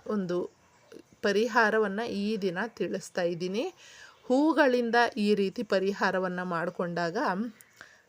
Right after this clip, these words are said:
ಅದು ಶುಕ್ರವಾರದ ದಿನ ತಾಯಿಗೆ ಬಿಳಿ ಹೂಗಳಿಂದ, ಸೋಮವಾರ ಬಂದು ಗುಲಾಬಿ ಕಲರಲ್ಲಿರುವಂಥ ಹೂಗಳನ್ನ ಶಿವಸ್ವಾಮಿಗೆ ಅರ್ಪಿಸಿದ್ರೆ ನಿಮ್ಮ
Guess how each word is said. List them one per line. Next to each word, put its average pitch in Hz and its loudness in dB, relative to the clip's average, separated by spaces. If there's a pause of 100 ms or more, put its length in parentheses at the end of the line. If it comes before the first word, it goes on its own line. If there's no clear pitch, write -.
(140)
ಅದು 202 0 (160)
ಶುಕ್ರವಾರದ 220 4 (160)
ದಿನ 175 -2 (1040)
ತಾಯಿಗೆ 208 4 (180)
ಬಿಳಿ 190 0 (100)
ಹೂಗಳಿಂದ, 175 -2 (420)
ಸೋಮವಾರ 254 6 (140)
ಬಂದು 175 -2 (680)
ಗುಲಾಬಿ 220 6 (100)
ಕಲರಲ್ಲಿರುವಂಥ 175 -2 (220)
ಹೂಗಳನ್ನ 185 0 (840)
ಶಿವಸ್ವಾಮಿಗೆ 190 -2 (440)
ಅರ್ಪಿಸಿದ್ರೆ 220 -2 (220)
ನಿಮ್ಮ 196 -2